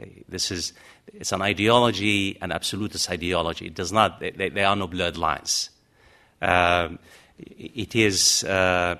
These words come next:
it has a, a, a, uh, everything is set in stone. The worldview is, uh, based on this particular ideology, an ideology that basically views the world through really seventh century Arabia. Uh,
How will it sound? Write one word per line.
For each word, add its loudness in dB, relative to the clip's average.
it -10
has 2
a, -2
a, -2
a, -14
uh, -12
everything -4
is -4
set -6
in -10
stone. -2
The -4
worldview -2
is, -6
uh, -2
based 0
on -6
this -4
particular -4
ideology, -2
an -8
ideology -2
that -4
basically -2
views -6
the -8
world -2
through -8
really -6
seventh -2
century -4
Arabia. -4
Uh, -2